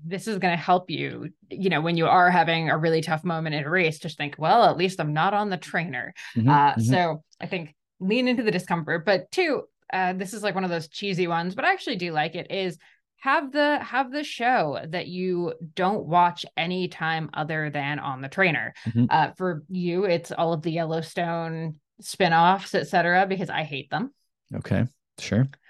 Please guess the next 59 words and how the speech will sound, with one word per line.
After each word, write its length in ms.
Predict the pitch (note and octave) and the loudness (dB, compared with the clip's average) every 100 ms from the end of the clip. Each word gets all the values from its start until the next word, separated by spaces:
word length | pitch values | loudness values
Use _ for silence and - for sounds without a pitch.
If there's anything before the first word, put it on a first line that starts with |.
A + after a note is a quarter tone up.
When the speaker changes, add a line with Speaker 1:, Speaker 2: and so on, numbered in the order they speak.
| _ _ - _ _ - | _ _ -20 _ _ -8
Speaker 1:
Well, 160 | A#3 | -6
they're 160 | A3 G#3 | -4 0
very 240 | A3 E4+ | 2 2
violent. 580 | C#4 D3+ C#3+ - C#3+ - - - | 2 0 -2 -6 -12 -16 -2 6
Speaker 2:
I 60 | |
mean, 120 | F#3+ | 8
I 60 | F#3+ | 10
really 240 | G#3 G#3 | 10 10
like 180 | F3 C#3 | 10 8
music, 340 | A2 A#2 G#2+ - | 6 2 2 0
so 140 | A2 | 4
I'll 80 | A2 | 4
be 100 | A2+ | 4
honest, 240 | G#2+ G2+ | 2 0
like, 140 | G2 G2 | 0 2
I'll 140 | F#2+ | 2
just 240 | F2+ - _ | -2 -10 _
listen 300 | G2+ A2 - | -2 0 0
to 140 | G#2 G#2+ | 2 2
a 40 | |
whole 180 | A2+ G2+ | 2 2
album 300 | G2 G2+ - G2+ | 2 0 -4 -12
and 100 | F2+ | -8
be 100 | F2+ | -6
like, 200 | F2+ F2 - _ _ _ F2+ | -6 -6 -8 _ _ _ -6
listening 380 | G2 - G#2+ | -4 0 0
to 100 | G#2 | 2
this 140 | G#2+ G#2 | 2 2
whole 240 | A#2 A2 | 2 4
album, 320 | A#2+ A2+ F#2 | 4 2 -2
it's 100 | F#2 | -6
gonna 140 | - G#2 | -2 -2
Speaker 1:
For 60 | - | 0
sure. 100 | B2 | -2
Speaker 2:
take 100 | - | -2
forty-five 520 | - A2+ F2 - A2+ | -2 -2 0 0 0
minutes. 340 | A#2 C3+ F#2+ - - - _ _ _ _ _ - | 2 2 0 -6 -20 -20 _ _ _ _ _ -2
Speaker 1:
But 80 | D#4 | -2
I 80 | |
do 120 | D#4+ D#4 | -2 -4
think, 140 | C4+ | -2
like, 240 | A3 - _ _ | -2 -4 _ _
having 360 | A#3 A#3 A#3+ G#3+ | 0 2 2 0
the, 380 | F#3 F#3 F3 - | 4 4 2 -2
whether 320 | F#3+ G3 F3 | -2 -2 0
it's, 200 | E3+ E3 | -4 -4
yeah, 180 | F#3 B2+ | -4 -4
a 40 | |
cheesy 360 | - B3 A3+ G#3 | -4 -6 -4 -4
show 280 | A3 G3+ G3 | 2 4 4
that 120 | F3 | 2
no 80 | F#3+ | 2
one 120 | F#3+ | 2
else 160 | F#3 F#3 | 2 0
in 60 | |
your 100 | G3 | -6
family 340 | E3 F3+ F3 F3 | -2 -2 -2 -2
likes 380 | E3+ F3 E3 F3 | 0 0 0 -6
or 260 | E3 E3+ | -6 -8